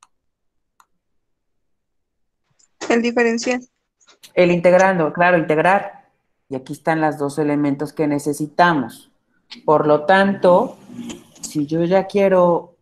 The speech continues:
Speaker 2: integrar una función, por ejemplo, e a la dos x,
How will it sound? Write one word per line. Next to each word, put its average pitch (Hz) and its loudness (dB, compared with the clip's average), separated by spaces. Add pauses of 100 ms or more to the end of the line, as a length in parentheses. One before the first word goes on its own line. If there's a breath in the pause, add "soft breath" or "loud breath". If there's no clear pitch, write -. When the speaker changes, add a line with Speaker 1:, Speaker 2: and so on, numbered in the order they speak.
(240)
Speaker 2:
integrar 143 0
una 160 -4
función, 165 -6
por 139 -8
ejemplo, 147 -6 (180)
e 156 0 (1500)
a 131 0
la 127 0
dos 135 -4
x, 170 -4